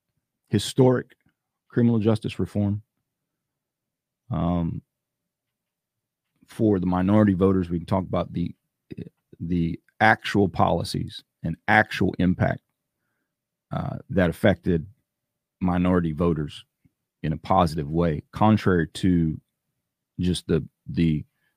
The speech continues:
the stories of, you know, the feeling. Trump said something that we took as racist, right? Hurt my feelings.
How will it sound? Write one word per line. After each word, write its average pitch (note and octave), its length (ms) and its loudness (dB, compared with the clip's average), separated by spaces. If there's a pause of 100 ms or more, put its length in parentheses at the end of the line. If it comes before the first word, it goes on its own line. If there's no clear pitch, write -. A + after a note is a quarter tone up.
(200)
the F#2+ 140 4
stories G#2 580 8
of, D#2+ 380 2 (800)
you F#2 80 -4
know, D#2+ 160 -4
the - 140 -10
feeling. G#2+ 600 2 (800)
Trump G2 220 0
said G#2 280 2
something D#2 440 -6
that D2 180 -8 (140)
we G#2 120 -2
took E2+ 260 -6
as D#2 140 -8
racist, - 460 -10 (240)
right? - 200 -10 (880)
Hurt G2 180 -2
my E2 160 -6
feelings. - 500 -8